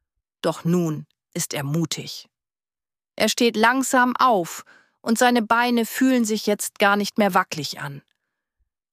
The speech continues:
Dann trägt er das Kätzchen langsam und behutsam zurück in sein Abteil. Der Zug ruckelt plötzlich ein wenig und Theo schwankt kurz, kann sich aber gut festhalten.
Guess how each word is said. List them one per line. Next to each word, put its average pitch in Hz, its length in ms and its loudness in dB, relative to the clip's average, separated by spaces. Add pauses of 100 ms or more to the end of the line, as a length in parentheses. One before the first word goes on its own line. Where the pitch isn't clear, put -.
Dann 208 320 2
trägt 202 340 0
er 208 80 0
das 185 220 -2
Kätzchen 226 520 0
langsam 202 680 0
und 175 160 -4
behutsam 190 760 0
zurück 190 520 0
in 175 160 -4
sein 170 260 -2
Abteil. 143 600 -6 (1300)
Der 147 160 -10
Zug - 480 4
ruckelt 180 320 0
plötzlich - 520 -4
ein 147 180 -6
wenig 147 480 -6 (400)
und 226 200 0
Theo 311 300 4
schwankt 262 520 2
kurz, - 460 -8 (420)
kann 202 220 0
sich 175 240 -4
aber 175 220 0
gut 190 200 -6
festhalten. 139 840 -4